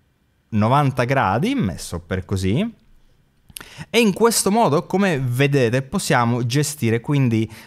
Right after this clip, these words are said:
una sfocatura verticale, ok? Quindi un qualcosa che si sfoca in questo modo. Potete anche decidere creativamente di applicare una sfocatura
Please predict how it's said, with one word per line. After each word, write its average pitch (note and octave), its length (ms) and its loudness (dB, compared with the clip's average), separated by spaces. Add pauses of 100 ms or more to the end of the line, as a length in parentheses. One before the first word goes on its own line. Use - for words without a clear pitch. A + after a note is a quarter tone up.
(100)
una D#3+ 400 2
sfocatura A#2 880 0 (200)
verticale, A2+ 880 0
ok? B2 260 0
Quindi A#2+ 240 0
un B2 100 2
qualcosa A2 520 0
che - 80 -6
si G2+ 160 -6
sfoca F2 440 -4
in E2+ 140 -2
questo E2+ 320 -10
modo. C#2 320 -8 (300)
Potete F3 320 2
anche F3 580 0
decidere A2+ 720 0
creativamente C#3 920 0
di A2 120 0
applicare G2 680 0
una D3 260 0
sfocatura A#2+ 880 -2